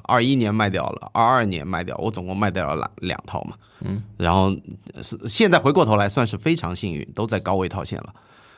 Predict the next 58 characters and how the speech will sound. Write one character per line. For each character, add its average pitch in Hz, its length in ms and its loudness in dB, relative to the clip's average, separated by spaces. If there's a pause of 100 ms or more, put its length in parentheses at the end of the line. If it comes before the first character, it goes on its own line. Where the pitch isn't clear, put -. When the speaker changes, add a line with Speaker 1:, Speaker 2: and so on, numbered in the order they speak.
(140)
Speaker 1:
那 101 260 4
套 120 160 2
现 117 180 2
了 92 220 2
之 95 160 -4
后 92 140 0
就 80 380 -4
参 104 200 -4
与 117 80 -2
打 - 160 -4
新 107 180 -6
嘛。 107 260 -6
熟 - 180 -2
悉 160 100 4
我， 87 380 4
我 80 240 -4 (180)
那 101 140 0
个 90 100 -2
节 87 140 -6
目 110 100 2
的 90 100 0
朋 92 160 -4
友 85 80 -4
都 92 120 -4
知 - 120 -8
道， 87 140 0
我 65 180 -4
一 92 140 -2
路 110 180 2
打 - 180 -2
新 98 420 0
历 117 100 2
程 90 180 -4
都 110 100 0
有 90 80 2
跟 92 140 -6
大 98 100 2
家 95 80 -2
分 110 200 -4
享。 - 160 -10 (580)
但 131 140 2
是， 123 680 2 (240)
嗯， - 200 -8
幸 156 200 -2
运 135 220 -2
女 104 200 2
神 127 460 -2 (300)
算 139 240 0
是 123 320 0 (500)
没 117 140 4
有 123 100 4
眷 127 220 0
顾 107 160 2
我， - 280 -8
在 127 120 -2
那 151 220 4
两 101 340 2
年 73 240 -6